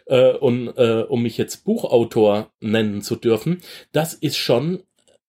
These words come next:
starker Tobak, was er, was er hier verfasst hat. Allein mal als Inhaltsverzeichnis. Ich, ähm, lese mal kurz vor. Cash is King,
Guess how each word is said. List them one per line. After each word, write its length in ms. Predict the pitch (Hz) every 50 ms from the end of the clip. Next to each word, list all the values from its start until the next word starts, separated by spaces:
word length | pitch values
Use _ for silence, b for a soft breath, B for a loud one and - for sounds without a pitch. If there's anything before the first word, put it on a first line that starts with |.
| _ _ -
starker 500 | - - - 139 117 120 - - 151 -
Tobak, 420 | - 190 220 165 147 113 - -
was 160 | 123 117 -
er, 180 | 131 113 113 -
was 180 | - 117 107 -
er 60 | 117
hier 180 | 92 113 117 -
verfasst 460 | - 107 - - 123 - - - -
hat. 200 | 135 156 - - B B B B B B
Allein 320 | - 123 123 127 123 131
mal 120 | 139 139 131
als 140 | 123 117 131
Inhaltsverzeichnis. 1120 | 160 165 165 135 117 - - - 127 - - 123 104 117 110 - 127 147 180 - - -
Ich, 320 | - 120 110 - - -
ähm, 420 | 120 110 110 104 101 101 101 95 87 - _ -
lese 200 | 110 110 - 120
mal 100 | 110 -
kurz 220 | - 117 - -
vor. 340 | - 131 131 156 180 180 B B B B B B
Cash 240 | - - 139 139 -
is 160 | 127 - -
King, 400 | - - 147 156 175 190 202